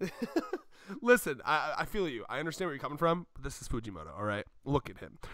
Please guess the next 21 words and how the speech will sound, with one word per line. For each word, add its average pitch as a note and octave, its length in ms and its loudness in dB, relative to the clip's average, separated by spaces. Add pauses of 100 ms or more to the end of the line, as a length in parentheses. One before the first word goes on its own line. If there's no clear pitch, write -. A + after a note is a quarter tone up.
(140)
Not B3 260 12
only, D4 380 12 (400)
it's C4 200 -2
actually D4+ 480 0 (120)
better G3+ 380 4
than A3+ 140 6
I D#3+ 100 -2
thought, - 300 -2 (120)
okay? F#3 240 0
'Cause F#3 220 -4
the, F3+ 120 -4
the, E3 160 -8 (100)
the F3+ 120 -4
conversation B3 600 -6
we F#3+ 100 -4
had E3+ 160 0
in C#3+ 80 -8
the B2+ 60 -6
last B2+ 260 -2
video A#2 280 -4
was, G#2 420 -10